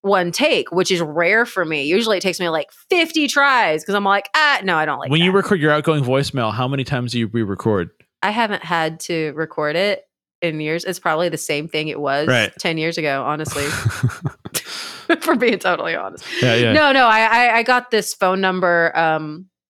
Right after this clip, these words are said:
Speaker 2: Don't give it out on the podcast. We'll edit that out, though, either
Speaker 1: Right.
Speaker 2: way.
Speaker 1: No, I'm not giving you my phone number.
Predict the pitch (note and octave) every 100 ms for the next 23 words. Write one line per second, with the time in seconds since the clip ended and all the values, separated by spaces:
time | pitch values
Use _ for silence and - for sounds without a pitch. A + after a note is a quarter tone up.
0 | _ _ _ _ _ _ _ _ _ _
1 | _ _ - D#3 E3+ F3 E3+ D#3 D3 C3+
2 | D3+ C3 B2+ A2+ C3 A#2+ A#2 G#2+ G#2 F#2+
3 | - G#2 G2 F3 E3+ F3 F#2+ - C#4 A#3+
4 | D#4+ F#4 D4 D#4 C#4 C#4+ C#4 C4 A#3+ A#3+
5 | A#3 A3+ G3